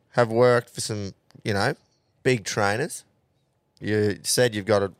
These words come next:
nice small operation going at, uh, Lindsay Goff now, but you've worked for Anthony Cummings. You worked for Peter Moody. Now, when you worked for Peter Moody, that was the time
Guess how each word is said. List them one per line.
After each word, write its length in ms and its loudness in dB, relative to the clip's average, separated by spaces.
nice 300 2
small 360 0
operation 580 0
going 300 -2
at, 120 -4
uh, 340 0
Lindsay 300 -2
Goff 340 2
now, 240 0
but 280 4
you've 180 -2
worked 320 4
for 140 0
Anthony 400 -2
Cummings. 600 -12
You 160 -4
worked 540 2
for 160 -10
Peter 360 -2
Moody. 380 -8
Now, 420 -4
when 180 0
you 100 2
worked 260 2
for 80 -10
Peter 300 2
Moody, 560 0
that 180 4
was 160 -2
the 80 -6
time 580 -2